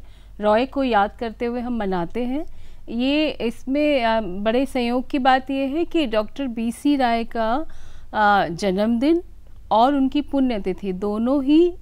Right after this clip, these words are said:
एक जुलाई को पड़ती है। उनका जन्म एक जुलाई न-, अठारह सौ बयासी में हुआ था और उनकी मृत्यु इसी दिन एक जुलाई उन्नीस सौ बासठ में हुई थी।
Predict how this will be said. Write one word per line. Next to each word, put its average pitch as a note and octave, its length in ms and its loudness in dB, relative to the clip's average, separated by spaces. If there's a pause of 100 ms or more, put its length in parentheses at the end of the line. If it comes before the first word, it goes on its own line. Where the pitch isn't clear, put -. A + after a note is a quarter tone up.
(200)
एक A#3+ 320 -2
जुलाई G3 380 0
को A3+ 360 -4 (120)
पड़ती E3+ 380 -2
है। A#3 200 -4 (380)
उनका A3+ 380 0
जन्म B3 400 0 (100)
एक A3 280 -4
जुलाई G#3 540 0
न-, C#4+ 100 2
अठारह G3 800 -2
सौ A#3 440 -2 (340)
बयासी F#3+ 520 4
में D4 140 4
हुआ C#4+ 260 4
था D4 200 0
और C4 520 2
उनकी A#3+ 380 -6
मृत्यु A#3 580 -2
इसी D4+ 340 -2
दिन A#3+ 320 -4
एक A#3 280 -4
जुलाई G3 460 -2 (500)
उन्नीस A3+ 400 -2
सौ D4 140 2
बासठ F#3+ 540 0
में F3 140 -2
हुई D#3 200 -6
थी। - 300 -10